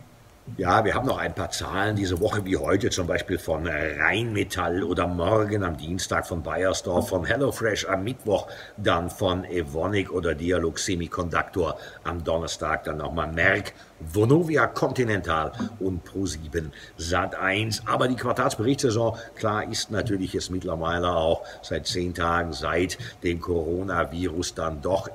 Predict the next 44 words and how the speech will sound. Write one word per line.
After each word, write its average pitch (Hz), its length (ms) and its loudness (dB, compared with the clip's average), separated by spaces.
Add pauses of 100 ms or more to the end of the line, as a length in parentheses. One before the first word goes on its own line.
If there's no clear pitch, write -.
eher 92 280 4
peripher 110 760 0
betrachtet 90 600 -2
worden. 85 280 -2
Da 82 260 2 (220)
schaut - 280 -2
man 90 140 -4
natürlich 87 440 -4
eher 92 140 -2
auf 82 120 -6
die 98 120 -4
Newsticker, 123 680 2 (260)
was 82 180 0
es 95 200 0
Neues 80 420 0 (180)
vom 80 380 -2
Coronavirus 85 1600 0
gibt. - 240 -6
Das 78 140 -4
ist - 160 -8
natürlich 87 300 -4
auch - 120 -8
zu 107 140 -4
verständlich. 104 600 0
Aber 156 240 6 (220)
nochmal 101 300 0
abschließend 110 500 -2
gesagt, 98 380 2
wir 73 100 0
hatten 87 200 -4
ja 92 120 0
am 80 120 -4
Wochenende 80 440 -4
Börsentag, 98 800 0
am - 180 -6
Samstag - 800 -4
in, 90 180 -4
äh, 80 180 -4
Frankfurt, 113 440 0
Jürgen. 113 220 4
Und 135 100 -4
ich 160 80 -2
muss 160 140 0
sagen, 123 260 0